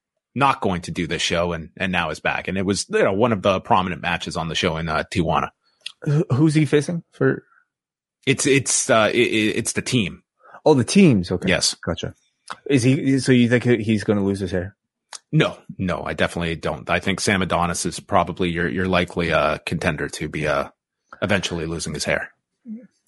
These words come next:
Speaker 2: All right. Well, <laughs> wouldn't that be something? Like, you know, like, ha-, organizes a dispute, like, settles a dispute and offers his hair at the same time?
Speaker 1: Um, yeah, you could.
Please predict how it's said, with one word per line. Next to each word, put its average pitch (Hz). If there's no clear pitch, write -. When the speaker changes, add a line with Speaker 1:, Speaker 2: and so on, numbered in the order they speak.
Speaker 2:
All -
right. 87
Well, 95
<laughs> -
wouldn't 185
that 151
be 180
something? 175
Like, 101
you 117
know, 110
like, 98
ha-, 104
organizes 107
a 95
dispute, -
like, 92
settles 110
a 107
dispute 104
and 95
offers 92
his 95
hair 98
at -
the -
same 90
time? 87
Speaker 1:
Um, 98
yeah, 104
you 101
could. -